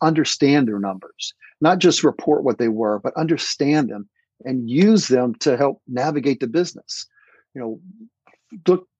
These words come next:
looking at trends and patterns and anomalies within the numbers can help the business anticipate, you know, where are we going? What's a, what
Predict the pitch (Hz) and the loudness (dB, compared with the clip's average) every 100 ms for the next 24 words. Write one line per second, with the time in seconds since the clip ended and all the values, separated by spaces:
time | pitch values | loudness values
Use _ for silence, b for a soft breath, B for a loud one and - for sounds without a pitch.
0 | - 175 196 160 147 - _ _ - 156 | 2 2 6 6 4 0 _ _ 0 4
1 | 151 135 117 110 117 - - 165 139 120 | 6 4 2 -4 -4 -2 2 4 2 0
2 | 127 117 151 196 143 123 120 - - 147 | -2 2 2 2 2 0 -2 -4 -10 -4
3 | - 226 180 117 113 117 120 - b b | 2 4 4 2 -2 -6 -8 -14 b b
4 | b - 156 147 143 135 131 143 135 123 | b -2 0 2 2 2 0 -2 -2 -4
5 | - 156 131 104 131 113 113 _ _ _ | 0 0 0 -4 0 0 -2 _ _ _
6 | _ _ _ - 135 110 - - b 156 | _ _ _ -10 -4 -4 -6 -8 b 6
7 | 175 117 98 143 180 95 98 117 165 165 | 6 4 4 2 0 -4 -6 -2 0 0
8 | - 123 170 | -2 0 0